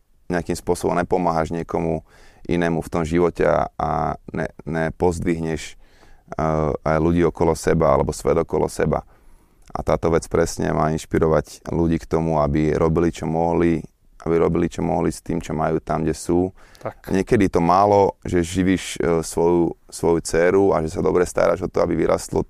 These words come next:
Speaker 1: alebo vyrastol tvoj syn, je úplne dosť a tým meníš ten svet k lepšiemu. Niekedy možno máš takú veľkú náruč, že tam zahrnieš oveľa väčšie množstvo ľudí a pomáhaš, e,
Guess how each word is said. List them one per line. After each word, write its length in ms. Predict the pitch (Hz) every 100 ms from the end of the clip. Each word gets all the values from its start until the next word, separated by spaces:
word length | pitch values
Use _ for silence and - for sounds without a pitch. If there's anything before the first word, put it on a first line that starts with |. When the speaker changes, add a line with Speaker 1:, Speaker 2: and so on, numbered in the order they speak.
| -
Speaker 1:
alebo 320 | - 80 82
vyrastol 400 | 85 87 - 87
tvoj 200 | 82 78
syn, 360 | 76 - 90 92 - - _ _ -
je 160 | 82 80
úplne 340 | 82 85 87
dosť 500 | 78 82 101 - - - _
a 340 | - 71 76 - - _ _
tým 160 | 90 85
meníš 320 | 82 87 -
ten 160 | 85
svet 240 | 85 - 90
k 100 | 87
lepšiemu. 600 | 85 - 104 98 101 104 - _ _ - -
Niekedy 540 | 87 - 90 87 80 _ _ - _ -
možno 440 | 101 87 85 90
máš 260 | 87 82 -
takú 260 | 85 -
veľkú 280 | 87 90 -
náruč, 400 | 82 82 90 85
že 100 | 85
tam 100 | 87
zahrnieš 720 | 82 85 87 87 82 - - _ _ _ -
oveľa 360 | 85 87 90 90
väčšie 240 | 90 95
množstvo 360 | 95 92 - 95
ľudí 260 | 95 95 95
a 80 |
pomáhaš, 680 | 92 82 85 87 82 - - -
e, 100 | -